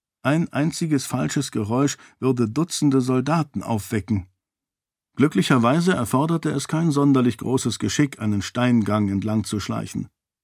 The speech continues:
Karata öffnete leise sämtliche Türen und ließ sie so weit offen, dass Raoden sie nicht einmal berühren musste, um hindurchschlüpfen zu können. Der dunkle Gang mündete in einen weiteren,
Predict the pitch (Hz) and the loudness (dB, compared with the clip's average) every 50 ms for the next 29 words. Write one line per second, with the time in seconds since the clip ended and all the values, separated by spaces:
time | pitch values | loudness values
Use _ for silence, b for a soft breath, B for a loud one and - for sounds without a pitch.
0 | _ _ _ _ _ 101 104 98 117 127 135 135 - 156 151 143 151 131 - - | _ _ _ _ _ -6 -2 2 2 2 2 2 2 0 0 0 -2 -4 -4 -2
1 | 147 143 131 113 107 107 113 123 135 143 139 139 147 139 110 107 120 139 165 - | -2 -2 -2 0 0 0 0 0 0 0 0 2 2 2 2 2 0 0 -2 -4
2 | - 135 - - 107 104 - 127 139 143 127 139 139 131 B B B B B 110 | -6 -6 -4 -4 -4 -2 0 2 2 4 4 4 4 4 B B B B B -6
3 | 98 113 135 147 - - 143 139 131 113 107 120 139 143 139 151 151 147 - - | -2 0 0 0 2 2 4 4 4 4 2 0 0 0 0 0 0 -2 -2 -6
4 | - - - 175 165 165 156 147 123 107 - - - 113 117 117 117 117 113 104 | -8 -6 -2 -2 0 0 0 0 -2 -2 -4 -6 -4 -4 -2 -2 0 0 0 2
5 | 123 135 147 160 151 131 127 120 117 131 135 - - 120 123 127 127 117 110 113 | 4 4 4 4 4 4 4 4 6 4 4 2 -2 0 2 2 2 2 2 0
6 | 107 101 120 147 160 135 113 104 101 101 107 107 - - - 110 107 110 110 113 | 2 2 4 4 4 4 4 2 2 2 2 0 -2 -4 -4 -2 0 2 2 2
7 | 113 110 123 127 110 - - 104 110 107 - - - 107 - 113 107 - 127 120 | 2 2 2 0 0 0 -2 -2 -4 -4 -2 -4 -4 -2 -2 -2 -2 0 2 4
8 | 117 110 107 101 b b b b b b b b _ _ _ _ _ _ - 110 | 4 4 2 2 b b b b b b b b _ _ _ _ _ _ -8 -2
9 | 113 131 165 180 - 165 147 123 113 120 147 165 156 120 117 127 151 147 160 156 | 0 2 2 2 2 0 0 2 2 0 0 2 2 4 4 2 2 0 -2 -2
10 | - 160 - - 135 131 127 123 131 127 120 117 110 117 123 135 139 135 - 127 | -2 -2 -2 0 0 0 2 2 2 2 4 2 2 2 2 2 2 2 2 2
11 | 110 113 110 110 98 | 2 4 4 4 2